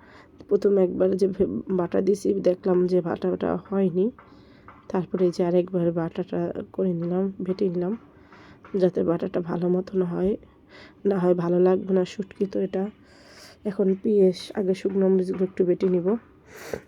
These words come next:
তোমরা চাইলে একসাথেও বেটে নিতে পারো, কিন্তু আমি আলাদা আলাদা করেই বেটে নিই,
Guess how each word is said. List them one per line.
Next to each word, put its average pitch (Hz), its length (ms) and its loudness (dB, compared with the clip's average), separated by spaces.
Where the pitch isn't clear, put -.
তোমরা 190 220 6
চাইলে 208 200 2
একসাথেও 196 440 0
বেটে 190 280 0
নিতে 185 260 4
পারো, 185 220 2
কিন্তু 196 300 -2
আমি 190 160 4
আলাদা 180 320 2
আলাদা 190 240 0
করেই 190 260 2
বেটে 175 260 -2
নিই, 170 180 -2